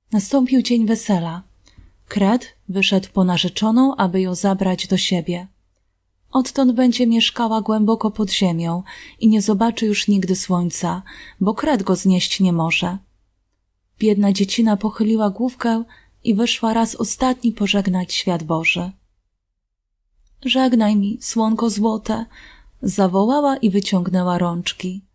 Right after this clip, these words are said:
„Żegnaj, słonko miłe”. Z jednej strony światło dziwnie przeglądało przez las żółtych słomek, więc poszła w tę stronę kilka kroków i ujrzała, że zboże tu już zrzęto i krótkie źdźbła tylko wyglądały z ziemi.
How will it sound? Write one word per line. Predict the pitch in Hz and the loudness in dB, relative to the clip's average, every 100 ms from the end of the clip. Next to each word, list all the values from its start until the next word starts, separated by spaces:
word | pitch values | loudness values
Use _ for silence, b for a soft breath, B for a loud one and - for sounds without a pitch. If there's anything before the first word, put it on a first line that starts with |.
| _ _ _ _ _ _ _ | _ _ _ _ _ _ _
„Żegnaj, | - 269 294 277 262 254 240 | -6 -2 0 2 2 2 -2
słonko | - 240 240 233 240 | -2 0 2 2 2
miłe”. | 233 233 214 220 233 _ _ _ _ _ _ _ _ _ _ _ _ _ | 4 4 2 -4 -8 _ _ _ _ _ _ _ _ _ _ _ _ _
Z | - | -6
jednej | 262 262 277 254 | -2 2 2 2
strony | - 247 233 226 | 0 0 2 2
światło | - 247 247 - 233 | 0 -2 -2 0 -2
dziwnie | 202 285 254 214 | 0 0 2 2
przeglądało | 196 - 202 196 190 220 226 214 | 2 0 0 2 2 2 0 -2
przez | 202 - 190 196 | -4 -4 -2 0
las | 220 233 - | 0 0 0
żółtych | 220 208 233 - | -2 -2 -4 -2
słomek, | - 190 170 170 - B B B B | 0 0 0 -4 -6 B B B B
więc | 208 196 | 0 0
poszła | - 254 - 254 | 0 -2 0 -2
w | 254 | -2
tę | 254 | -2
stronę | 233 - 254 247 233 | -2 -2 2 2 0
kilka | 233 233 202 | 0 -2 0
kroków | 196 185 196 196 285 - B B B | -2 0 0 0 -4 -4 B B B
i | - | 0
ujrzała, | - 226 202 269 269 190 190 B B B | 4 4 2 0 2 0 -2 B B B
że | - 208 | -4 -2
zboże | 202 226 302 302 | -2 -2 0 0
tu | 285 | 0
już | 285 277 269 | -2 -2 -2
zrzęto | 226 247 302 254 190 185 | -2 0 4 4 4 0
i | 185 | 0
krótkie | 196 - 220 - 220 | 0 0 -2 2 0
źdźbła | 185 180 170 247 240 | 0 -6 0 0 2
tylko | 233 220 214 | 0 0 0
wyglądały | 196 202 202 196 190 180 | 0 0 2 2 2 0
z | 165 | -2
ziemi. | - 180 165 165 185 | -2 -2 -2 -6 -8